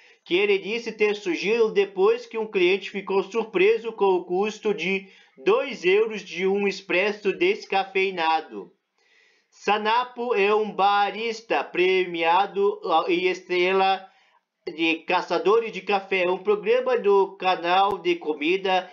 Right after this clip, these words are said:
italiana Gambero Gro-, Rosso, escrevendo do Facebook na segunda-feira. Sanapo disse:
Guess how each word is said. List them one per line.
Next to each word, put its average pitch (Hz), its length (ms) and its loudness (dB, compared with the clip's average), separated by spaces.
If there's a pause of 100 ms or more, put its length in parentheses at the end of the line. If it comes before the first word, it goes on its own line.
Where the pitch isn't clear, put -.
(120)
italiana 175 680 -2
Gambero 170 840 0
Gro-, 160 500 0
Rosso, 196 680 0 (320)
escrevendo 196 840 -2
do 185 160 2
Facebook 185 680 0
na 185 120 -6
segunda-feira. 170 840 0
Sanapo 196 540 0
disse: 175 560 -8